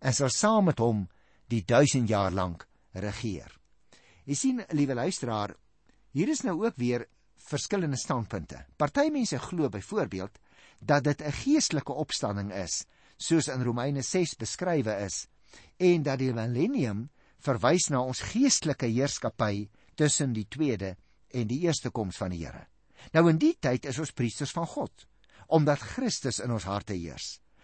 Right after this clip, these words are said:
Dit beteken dus dat die tweede opstanding verwys na die feit dat alle mense ook na die liggaam sal opstaan vir die oordeelsdag.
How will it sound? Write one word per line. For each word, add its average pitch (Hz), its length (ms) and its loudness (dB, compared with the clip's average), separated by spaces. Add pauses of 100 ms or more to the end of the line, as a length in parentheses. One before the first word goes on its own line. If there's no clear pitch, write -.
(140)
Dit 185 160 4
beteken 208 540 4
dus 123 320 0
dat 131 160 0
die 147 160 2
tweede 320 360 2
opstanding 101 640 -2 (280)
verwys 143 520 2
na 151 80 8
die 123 120 2
feit - 440 0
dat 131 200 0
alle 277 300 4
mense 135 440 4
ook 165 220 4
na 143 120 -2
die 135 140 4
liggaam 202 420 2
sal 117 180 -2
opstaan 107 540 -4
vir 123 160 -4
die 170 80 -6
oordeelsdag. 117 560 -8